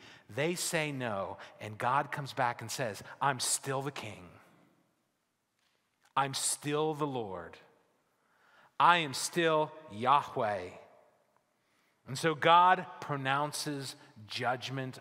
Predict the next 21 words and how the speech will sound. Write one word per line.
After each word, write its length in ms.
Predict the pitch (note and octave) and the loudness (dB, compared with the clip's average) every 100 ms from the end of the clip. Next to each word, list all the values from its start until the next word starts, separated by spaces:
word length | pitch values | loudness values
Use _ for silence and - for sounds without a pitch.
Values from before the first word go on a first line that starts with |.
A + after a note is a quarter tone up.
| - | -4
on 220 | A2 A2 | -4 -4
the 60 | G#2+ | -6
nations. 760 | G2 F#2+ - G#2+ F#2+ F#2 - - - - | -8 -8 -10 -10 -12 -14 -14 -16 -20 -20
If 80 | - | -12
you 60 | G#2 | -4
have 200 | B2 B2 | -2 -2
your 80 | |
Bibles 460 | A#2+ A#2 B2 C3 A#2 | 0 2 2 -2 -2
open, 360 | C#3 D3+ A2 G#2+ | -2 -2 -6 -2
look, 300 | D#3 - - - | -2 -2 -12 -14
Isaiah 380 | - G#2 A#2+ B2+ | -10 -6 -4 -4
chapter 420 | C3 C#3+ C3 C#3+ | -2 -2 -2 -4
eight, 240 | C3 D3 G#2+ | -2 -4 -4
verses 440 | G#2 A2+ - A2 | -8 -6 -6 -6
nine 260 | A2+ A2+ C3+ | -2 -2 -2
and 140 | C#3 | -6
ten. 420 | D#3+ E3+ E3+ A2 - - - - - - G#2+ | -4 -2 -2 -6 -12 -20 -20 -20 -20 -20 -4
"Be 440 | E3+ F#3+ G3+ G3+ - A#2+ | 0 2 2 0 -4 -14
broken, 1000 | G#2+ B2+ C3 C3+ C3 A#2+ G2+ F2 E2+ F2 - - _ _ _ _ _ _ _ _ | -6 0 2 2 0 -6 -8 -10 -16 -20 -20 -20 _ _ _ _ _ _ _ _
you 180 | G#2+ A2+ | -10 -10
peoples." 760 | - A2 F#2+ F2+ F2+ - - | -8 -10 -10 -10 -8 -6 -8